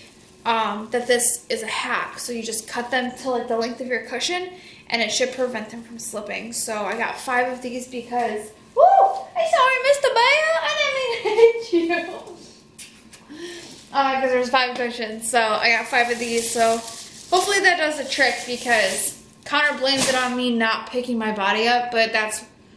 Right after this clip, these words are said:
not the fucking case. He just, <sighs> he just likes to make excuses for what I do wrong that causes all this stuff. Um, and then I got myself a Pepsi because it was only a dollar.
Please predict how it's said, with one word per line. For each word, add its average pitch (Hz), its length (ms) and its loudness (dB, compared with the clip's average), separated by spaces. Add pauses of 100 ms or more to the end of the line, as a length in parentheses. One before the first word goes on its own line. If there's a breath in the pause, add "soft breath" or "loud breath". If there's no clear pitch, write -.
(200 loud breath)
not 220 180 -6
the - 60 -16
fucking 220 340 -12
case. 208 400 -6
He 247 140 -10
just, - 1400 -6
<sighs> - 680 -8
he 247 60 -12
just 247 140 -6
likes 285 220 -6
to 277 280 2 (800 loud breath)
make 262 360 2
excuses 285 840 -2
for 240 300 2
what 233 200 4
I 220 180 2
do 240 280 -2
wrong 247 520 0
that 202 180 -4
causes 214 260 -6
all - 200 -6
this - 80 -20
stuff. - 280 -18 (720 loud breath)
Um, 285 580 0 (720)
and 269 220 -2
then 254 140 2
I 240 340 -8
got 277 100 -6
myself 285 300 -6
a - 20 -16
Pepsi - 480 -8
because - 220 -12
it - 60 -10
was 214 100 -8
only - 180 -12
a - 40 -14
dollar. - 320 -14